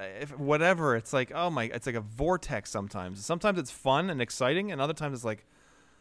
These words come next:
"I just wasted an hour of my life looking at nonsense for n-, and I got no, nothing, no enjoyment out of it. I got no pickup. I got,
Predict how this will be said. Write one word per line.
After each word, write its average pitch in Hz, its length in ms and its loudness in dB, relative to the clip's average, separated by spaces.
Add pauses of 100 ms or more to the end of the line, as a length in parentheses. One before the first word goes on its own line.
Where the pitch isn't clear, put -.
(160)
"I - 80 -4
just 247 160 -4
wasted 131 520 -2
an 113 140 -4
hour 151 340 0
of 127 60 -4
my 113 160 2
life 110 400 -2
looking 120 300 -4
at 92 140 -4
nonsense 110 600 -4
for 95 120 -10
n-, 95 160 -8
and 80 300 -6
I 113 60 -4
got 123 220 0
no, 147 260 2
nothing, 175 400 0
no 165 180 4
enjoyment 151 680 0
out 160 160 4
of 156 100 -2
it. 160 120 2 (320)
I 120 100 2
got 127 100 2
no 156 140 4
pickup. 170 520 6
I 123 100 0
got, 143 160 -2